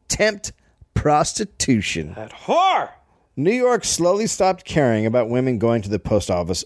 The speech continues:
Speaker 1: alone as it became the norm.
Speaker 2: Yeah, there we go.
Speaker 1: They eventually just gave up. Quote,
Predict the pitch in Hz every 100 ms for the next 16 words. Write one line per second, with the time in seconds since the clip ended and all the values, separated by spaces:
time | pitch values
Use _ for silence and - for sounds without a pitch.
0 | - 92 90 87 87 87 - 95 87 98
1 | 90 - 92 85 87 87 85 82 78 62
2 | 60 - - _ _ _ _ 104 - -
3 | 104 104 104 113 127 139 131 139 120 98
4 | 87 104 95 82 76 - - - _ -
5 | 262 226 - -